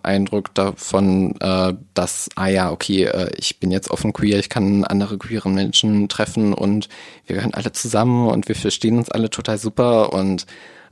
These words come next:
ähm, das war auch erstmal so. Also die ersten, äh, queeren Menschen, die ich kennengelernt hab, waren auch alle toll, mit denen hab ich mich super verstanden, weil man was gemeinsam hatte und weil man vielleicht auch sonst nicht wirklich jemand anderen hatte,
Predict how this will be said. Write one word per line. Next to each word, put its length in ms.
ähm, 280
das 180
war 160
auch 160
erstmal 320
so. 120
Also 280
die 140
ersten, 480
äh, 140
queeren 240
Menschen, 300
die 60
ich 80
kennengelernt 420
hab, 140
waren 240
auch 140
alle 180
toll, 180
mit 160
denen 100
hab 60
ich 120
mich 160
super 220
verstanden, 480
weil 100
man 180
was 200
gemeinsam 560
hatte 200
und 180
weil 120
man 160
vielleicht 320
auch 80
sonst 320
nicht 160
wirklich 300
jemand 240
anderen 340
hatte, 320